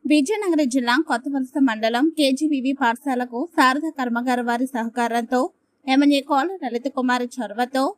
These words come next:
సీఎస్ఆర్ నిధులతో డెబ్బై పరుపుల వితరణ. తమ పట్ల ఎమ్మెల్యే తీసుకున్న ప్రత్యేక చొరవకి సంతోషాన్ని వ్యక్తపరుస్తున్న కేజీబీవీ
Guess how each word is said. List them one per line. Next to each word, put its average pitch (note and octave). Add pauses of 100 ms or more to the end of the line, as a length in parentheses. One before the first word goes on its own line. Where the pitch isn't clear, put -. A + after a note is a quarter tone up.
(160)
సీఎస్ఆర్ D#4+
నిధులతో A#3+ (540)
డెబ్బై C#4+ (180)
పరుపుల C#4 (360)
వితరణ. A#3 (720)
తమ D#4+ (140)
పట్ల D4 (100)
ఎమ్మెల్యే B3+ (100)
తీసుకున్న C4 (100)
ప్రత్యేక B3 (160)
చొరవకి B3
సంతోషాన్ని C4
వ్యక్తపరుస్తున్న B3+ (240)
కేజీబీవీ C4